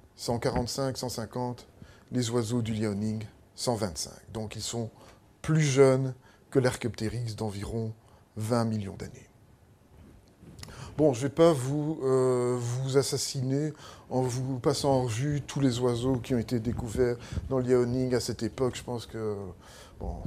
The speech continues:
on n'en sortirait pas. Je vais juste vous montrer quelques exemples tout à fait typiques, montrant que dans le Liaoning, eh bien, on retrouve en fait un peu toutes les formes évolutives entre l'Archaeopteryx et les oiseaux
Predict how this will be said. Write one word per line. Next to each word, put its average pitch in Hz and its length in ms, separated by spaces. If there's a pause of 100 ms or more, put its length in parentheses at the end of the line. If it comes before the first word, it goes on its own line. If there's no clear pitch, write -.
on 92 100
n'en 117 80
sortirait 113 460
pas. 147 240
Je 135 100
vais 131 80
juste 151 300
vous 151 100
montrer 160 480 (560)
quelques 170 440
exemples 139 520
tout 139 180
à 147 60
fait 135 180
typiques, 160 480
montrant 147 380
que 160 140
dans 135 160
le 131 100
Liaoning, 127 500
eh 175 60
bien, 139 180
on 156 100
retrouve 131 420
en 110 60
fait 156 220 (440)
un 127 100
peu 139 300 (160)
toutes 208 240
les 160 80
formes 185 360
évolutives 143 880 (480)
entre 156 540 (180)
l'Archaeopteryx 127 1200 (580)
et 180 300 (340)
les 139 220
oiseaux 127 480